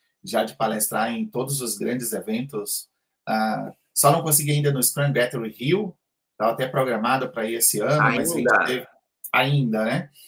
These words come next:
Speaker 1: Aí tive um, um, um, um desafio organizacional na época e não consegui não ir esse ano, mas eu tava lá pra falar exatamente sobre esse tema de O K R. E a gente fez essa mentoria. E o que foi legal?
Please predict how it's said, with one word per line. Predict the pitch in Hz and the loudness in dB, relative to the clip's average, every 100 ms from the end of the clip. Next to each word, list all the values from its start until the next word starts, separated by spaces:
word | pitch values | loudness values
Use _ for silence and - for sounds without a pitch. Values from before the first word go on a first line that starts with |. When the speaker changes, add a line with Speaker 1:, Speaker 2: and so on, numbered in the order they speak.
| _ - | _ 0
Speaker 1:
Aí | 127 139 143 | 2 4 2
tive | 151 151 147 | 2 0 0
um, | 143 | 2
um, | 139 123 123 123 110 117 120 110 107 - | 0 -2 -6 -6 -6 -6 -6 -4 -8 -8
um, | 220 220 - _ _ _ _ | -2 -2 -4 _ _ _ _
um | - - 220 - 466 | -16 -10 0 8 8
desafio | - 143 - - 175 170 135 | 8 4 2 2 8 8 8
organizacional | - 131 120 123 - 117 120 127 | 4 0 2 4 4 2 0 2
na | 143 | 4
época | 143 165 - | 4 2 -4
e | 156 | -8
não | |
consegui | - 170 - 147 160 | -4 0 0 -2 -4
não | 160 170 | -2 -2
ir | 151 165 - _ _ | -2 -4 -8 _ _
esse | 139 147 185 | 4 6 6
ano, | 185 180 117 | 4 2 0
mas | 110 117 | -4 -6
eu | 123 | -2
tava | 131 135 | 0 0
lá | 127 131 | 0 -2
pra | 147 143 | -4 -4
falar | 131 135 | -2 0
exatamente | 147 151 143 139 147 | -2 -2 -4 -2 -4
sobre | - 135 143 | -4 -6 -6
esse | 139 | -8
tema | - 123 131 143 - _ _ _ | -8 -8 -8 -12 -14 _ _ _
de | - 127 | -6 -6
O | |
K | - 147 113 | -4 -2 0
R. | 101 - _ _ _ _ _ _ _ _ _ _ _ | -2 -8 _ _ _ _ _ _ _ _ _ _ _
E | 151 | 0
a | 156 | 0
gente | 202 | 0
fez | - 196 | 0 2
essa | 202 180 | 2 2
mentoria. | 175 175 180 147 143 107 - | -2 -4 -4 -2 -2 -4 -6
E | 147 | -6
o | 170 - | -6 -8
que | - | -6
foi | 151 | -2
legal? | 135 147 165 117 - | 0 2 2 0 -6